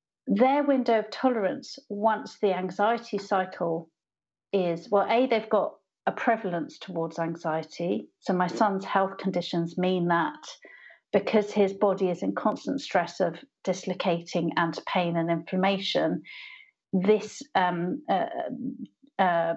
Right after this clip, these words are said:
people who have his condition are, it's known they have enlarged amygdalas, so they're more likely to be anxious as a result of the chronic ill health. Plus, then there is the emotional,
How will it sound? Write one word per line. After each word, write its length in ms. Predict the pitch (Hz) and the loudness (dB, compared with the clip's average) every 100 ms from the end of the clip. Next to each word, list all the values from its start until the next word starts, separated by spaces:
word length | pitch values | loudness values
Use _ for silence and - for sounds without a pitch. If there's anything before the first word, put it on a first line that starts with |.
| - | -2
people 300 | 233 226 175 | -2 0 0
who 140 | 180 | 0
have 240 | 180 190 | 0 0
his 160 | 190 175 | -2 -4
condition 600 | - 180 220 - 170 156 - | -4 0 0 0 -2 -2 -2
are, 220 | 190 180 - | 0 0 0
it's 240 | 196 - | -2 0
known 320 | 196 196 185 | 2 2 0
they 100 | 185 | -2
have 200 | 185 190 | -2 -2
enlarged 520 | 185 185 196 185 - | -2 0 0 0 -2
amygdalas, 580 | 202 233 - 180 147 170 | -2 0 -2 -2 -2 -2
so 220 | - 196 | -2 0
they're 140 | 180 185 | 2 4
more 300 | 196 202 190 | 4 4 4
likely 580 | 226 - - 170 294 - | 2 0 -2 -2 -2 -2
to 100 | - | -6
be 160 | 185 190 | -4 -2
anxious 560 | 233 - - - - | -2 -4 -8 -8 -4
as 260 | - 175 175 | -2 -2 -2
a 60 | |
result 420 | 175 170 170 170 190 | -4 0 0 -2 -6
of 60 | |
the 80 | 190 | -6
chronic 420 | - 165 156 - | -2 0 0 0
ill 140 | 170 170 | 0 2
health. 420 | 247 175 147 - - - - - - _ | 2 2 0 -6 -18 -18 -18 -18 -20 _
Plus, 520 | - 226 208 - - - - _ | 0 2 2 -4 -16 -20 -20 _
then 400 | 190 202 202 196 | 0 2 4 2
there 240 | 196 190 190 | 2 2 2
is 240 | 190 190 | 0 0
the 160 | 190 185 | 0 2
emotional, 800 | 185 208 262 269 - 175 165 170 | 2 2 2 2 -2 -2 -2 -2